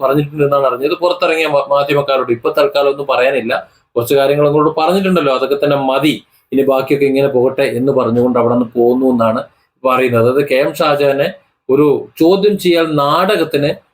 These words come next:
വിളിച്ചു വരുത്തി എന്നതാണ് ശരി. അല്ലാതെ അയാൾക്ക് പൂട്ടിടാൻ ഇനി ഈ പിണറായി എന്നല്ല, ഇനി രണ്ട് പിണറായി വന്നാലേ, നാല് ചങ്കം കൊണ്ട് വേറൊരു പിണറായി വന്നാലേ നടക്കില്ല. കെ എം ഷാജഹാനോട് മുട്ടിയിട്ട് പ്രത്യേകിച്ച് കാര്യമൊന്നുമില്ല എന്നും മുട്ടിക്കഴിഞ്ഞാൽ നല്ല മുട്ടം പണി കിട്ടുമെന്നും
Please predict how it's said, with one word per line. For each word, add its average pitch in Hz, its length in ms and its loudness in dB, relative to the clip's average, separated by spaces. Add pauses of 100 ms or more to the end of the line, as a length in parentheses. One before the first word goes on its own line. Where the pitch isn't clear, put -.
(140)
വിളിച്ചു 139 240 0
വരുത്തി 127 300 0
എന്നതാണ് 123 480 2
ശരി. 143 520 0 (260)
അല്ലാതെ 139 480 0 (280)
അയാൾക്ക് 214 380 0
പൂട്ടിടാൻ 139 580 0 (280)
ഇനി 139 300 0 (360)
ഈ 180 120 2
പിണറായി 151 480 2
എന്നല്ല, 127 520 -2 (460)
ഇനി 160 200 0
രണ്ട് 156 300 2
പിണറായി 170 400 2
വന്നാലേ, 127 340 2
നാല് 151 440 0 (180)
ചങ്കം 143 300 0
കൊണ്ട് 139 180 0
വേറൊരു 131 300 2
പിണറായി 127 360 0
വന്നാലേ 120 320 0
നടക്കില്ല. 120 720 -2 (140)
കെ 139 40 2
എം 214 220 0
ഷാജഹാനോട് 208 600 2
മുട്ടിയിട്ട് 175 400 0
പ്രത്യേകിച്ച് 151 460 -2
കാര്യമൊന്നുമില്ല 143 600 0
എന്നും 156 200 -4
മുട്ടിക്കഴിഞ്ഞാൽ 147 640 0
നല്ല 135 240 -2
മുട്ടം 143 320 -2
പണി 143 160 0
കിട്ടുമെന്നും 143 560 -2